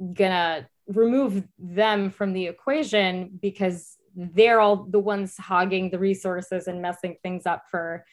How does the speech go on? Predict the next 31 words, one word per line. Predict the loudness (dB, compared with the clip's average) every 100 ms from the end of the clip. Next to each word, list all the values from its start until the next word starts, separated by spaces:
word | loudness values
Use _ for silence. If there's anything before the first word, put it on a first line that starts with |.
| _ -6
everybody | 0 2 2 4 4
else | 4 2 -4
and | -6 -8
keeping | -4 -4 -4 -4
people | -4 -2 -2 -4 -2
from, | -2 -2 -6
you | -6
know, | -6 -4
making | -4 -2 -2 -4
up | -6 -10 0
good | 0 0
choices." | -4 -4 -6 -10 -6
Like, | -4
it's | -2 0
not | 0
the | 0
fault | 0 2 2 -2
of, | -6 -8 -6
like, | -4 0
like, | 2 4 6
the |
dude | 4 4 -2
who's | -2 -2
littering | 0 2 2 0 -2
on | -6
the | -8
corner | 0 2 2 2 0 -2 -4
or | -4 -2 -2 -4 -4
who's, | -4 -4 -6 -8 -12 -16 -6
uh, | -2 0 -2
selling, | -4 0 2 2 -2 -4 -10